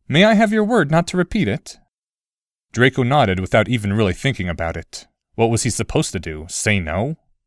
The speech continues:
Professor Quirrell thought that Dumbledore wasn't happy with the Hat's choice for the boy who lived. And the instant Harry said it, Draco knew. He knew that it was true.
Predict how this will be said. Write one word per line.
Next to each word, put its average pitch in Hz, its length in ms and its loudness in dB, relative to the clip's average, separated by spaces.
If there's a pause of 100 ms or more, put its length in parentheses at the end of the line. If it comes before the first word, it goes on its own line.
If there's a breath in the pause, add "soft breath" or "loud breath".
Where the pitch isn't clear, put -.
(1000)
Professor 202 460 0
Quirrell 135 440 2
thought 160 220 2
that 135 180 0
Dumbledore 123 540 2
wasn't 170 300 2
happy 180 320 0
with 101 140 -8
the 110 80 -2
Hat's - 340 -2
choice - 340 0
for - 140 -6
the 107 100 -2
boy 147 240 0
who 101 140 -2
lived. 104 460 -2 (800)
And 110 160 0
the 107 100 0
instant 135 420 -2
Harry 143 240 2
said 147 260 2
it, 98 320 -4
Draco 117 440 0
knew. 104 600 -4 (180)
He 120 220 2
knew 110 520 4
that 95 180 0
it 87 160 -6
was - 160 -8
true. 82 400 -10